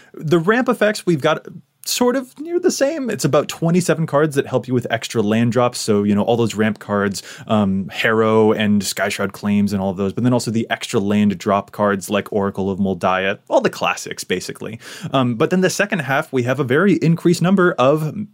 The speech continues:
cards that make those landfall into something lethal landfall, 'cause you got nineteen of them.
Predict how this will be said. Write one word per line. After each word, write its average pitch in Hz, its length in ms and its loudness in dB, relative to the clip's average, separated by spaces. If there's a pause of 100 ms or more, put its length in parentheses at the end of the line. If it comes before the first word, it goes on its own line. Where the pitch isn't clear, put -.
(220)
cards 143 320 2
that 147 120 2
make 135 280 -2
those 156 220 -4
landfall 170 680 0
into 165 280 -2
something 135 540 0
lethal 113 520 2
landfall, 95 520 -2 (140)
'cause 131 140 0
you 139 60 4
got 113 180 0
nineteen 170 800 0
of 127 120 4
them. 95 240 0